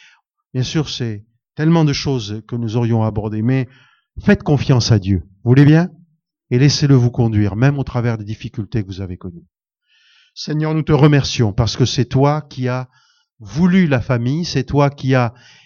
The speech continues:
établi la famille, qui as créé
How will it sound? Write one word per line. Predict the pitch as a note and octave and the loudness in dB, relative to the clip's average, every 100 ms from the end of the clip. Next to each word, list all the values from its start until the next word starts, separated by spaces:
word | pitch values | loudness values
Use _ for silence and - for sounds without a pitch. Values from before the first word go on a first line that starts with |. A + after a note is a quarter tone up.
| _ | _
établi | F#3 F#3+ F#3 D#3+ D#3+ F3 G3 | 6 6 6 6 6 6 4
la | E3+ | 0
famille, | - C#3 C#3+ D#3+ | 0 2 2 2
qui | - | 0
as | C#3 | -2
créé | C#3 A2 B2+ D#3+ D#3+ E3+ G#3 - | -2 -6 2 4 6 4 -2 -8